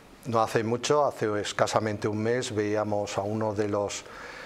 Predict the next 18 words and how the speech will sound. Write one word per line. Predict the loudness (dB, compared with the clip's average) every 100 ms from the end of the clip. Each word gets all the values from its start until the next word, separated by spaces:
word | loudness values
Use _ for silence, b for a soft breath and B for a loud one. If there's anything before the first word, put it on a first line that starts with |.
| B B B -4
hijastros | 2 4 4 2 2 2
de | 2
Maduro, | 2 2 2 2
hijos | 0 0 -2
de, | 0 0 -2 -2
de | -2
su | 0 -2
actual | -2 -2 0
esposa, | 0 0 0 0 -2
que | -2
no | -2 -4
hijo | -2 -2
suyo, | 0 0 0 -2 B B B B B B -8 0
eh, | 4 4 4
le | 2 2
veíamos | 2 2 2 2 2 2
en | 2
Mónaco, | 2 4 2 2 2 2